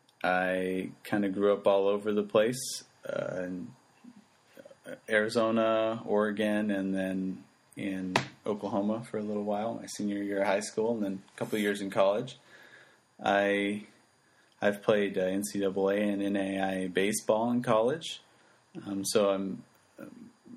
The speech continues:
really more of a baseball guy, but I'm, I'm into all kinds of sports. I started fantasy sports probably about eight years ago, like you. I also started in the Roto Leagues and transitioned to head-to-head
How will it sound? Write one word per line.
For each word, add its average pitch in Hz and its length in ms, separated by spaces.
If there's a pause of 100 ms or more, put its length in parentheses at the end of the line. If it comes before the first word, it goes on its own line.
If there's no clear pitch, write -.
(140)
really 120 300
more 110 160
of 101 100
a 98 60
baseball 101 480
guy, 98 280
but 92 340
I'm, 92 300 (160)
I'm 95 160
into 95 220
all 90 300
kinds 98 240
of 95 80
sports. - 420
I - 80
started 92 360
fantasy 113 500
sports 117 640 (760)
probably 185 200
about 123 260
eight 120 260
years 131 240
ago, 95 440 (180)
like 101 300
you. 101 400 (120)
I 104 140
also 113 260
started 104 440
in 101 80
the 95 100
Roto 95 380
Leagues 95 420
and 92 220 (360)
transitioned 104 720 (640)
to 101 120
head-to-head 98 560